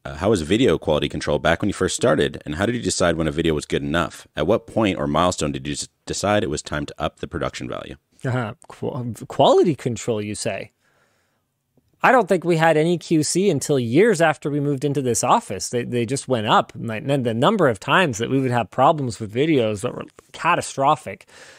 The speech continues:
Speaker 2: Um, oh, I lost so much sleep. Um, how do we decide that a video is good enough? It's, I mean, it's good enough when you do your best and the best that you can do for today's video, and then you move on and you try and do better tomorrow. I mean,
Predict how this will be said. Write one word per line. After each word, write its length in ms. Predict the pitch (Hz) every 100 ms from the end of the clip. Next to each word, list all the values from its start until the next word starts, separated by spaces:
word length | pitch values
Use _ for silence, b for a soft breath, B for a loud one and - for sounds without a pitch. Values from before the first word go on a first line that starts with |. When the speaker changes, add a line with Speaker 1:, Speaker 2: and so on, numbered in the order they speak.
| B B -
Speaker 2:
Um, 480 | 123 123 113 104 95 - _ -
oh, 300 | 165 208 120 127
I 60 |
lost 240 | 123 131 -
so 140 | 165
much 200 | 190 113
sleep. 360 | - 117 107 - b b _ -
Um, 420 | 139 143 143 131 - _ _ _ _ _ _ b b
how 260 | - 151 165
do 120 | 170
we 100 | 165
decide 480 | 151 143 143 139 135
that 100 | 131
a 60 | 120
video 220 | 131 127
is 100 | 107
good 160 | 151
enough? 260 | 165 101 -
It's, 180 | 131 -
I 100 | 143
mean, 120 | 151
it's 140 | 139
good 140 | - 175
enough 240 | 170 -
when 100 | 139
you 60 | 135
do 100 | 139
your 140 | 131
best 400 | 107 147 - -
and 280 | 117 113 113 _ -
the 60 |
best 240 | 123 120 -
that 120 | 131
you 140 | 131 113
can 160 | 120
do 200 | 113 147
for 360 | 156 123 120 113
today's 320 | - 123 113
video, 360 | 127 139 208 208
and 140 | 127
then 100 | 120
you 100 | 117
move 220 | 123 135
on 280 | 123 175 202
and 180 | 120 113
you 140 | 113
try 180 | - 127
and 80 | 123
do 80 | 117
better 240 | 139 131
tomorrow. 420 | - 123 156 220
I 40 | 139
mean, 320 | 117 113